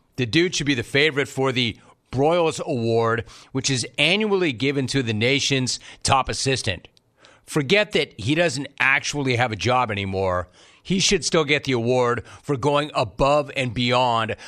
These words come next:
like nobody else in college football. In fact, if the other men of Michigan are all to be believed, not a single one of them had any idea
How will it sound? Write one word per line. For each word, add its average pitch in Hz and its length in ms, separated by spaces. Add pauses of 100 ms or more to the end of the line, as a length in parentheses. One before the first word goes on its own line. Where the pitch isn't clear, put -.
like 143 240
nobody 139 500
else 127 220
in 120 80
college 117 240
football. 101 560 (1400)
In 123 80
fact, 143 400 (800)
if 139 200
the 151 300
other 220 400
men 147 320
of 127 140
Michigan 92 800 (500)
are 123 160
all 160 300
to 151 80
be 143 140
believed, 110 760 (380)
not 143 400
a 139 140
single 170 520
one 139 220
of 123 80
them 120 220
had 120 260 (180)
any 147 400
idea 98 640